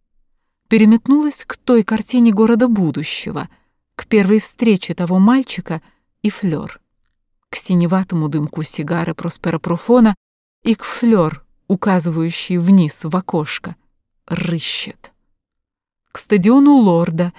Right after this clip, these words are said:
где Ирен сидела на трибуне рядом с тем, умершим. К ней и её сыну в Робин-Хилле, к дивану, в уголок которого забилась Флёр,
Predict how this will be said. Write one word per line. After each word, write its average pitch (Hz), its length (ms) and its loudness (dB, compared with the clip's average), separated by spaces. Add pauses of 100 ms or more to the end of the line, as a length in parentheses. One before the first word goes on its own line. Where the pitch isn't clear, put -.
(260)
где 185 280 2 (100)
Ирен 233 380 2
сидела 190 420 0
на 190 160 4
трибуне 190 540 0
рядом 175 260 2
с - 180 -8
тем, 190 400 -4 (520)
умершим. 190 800 -4 (760)
К - 120 -2
ней 196 360 4 (640)
и 214 80 2
её 196 400 2
сыну 156 480 -4
в 143 100 -8
Робин-Хилле, 170 880 -4 (640)
к 185 160 2
дивану, 165 500 0
в 160 140 -2
уголок 175 320 0
которого 185 420 -2
забилась 175 460 -2
Флёр, 160 540 -4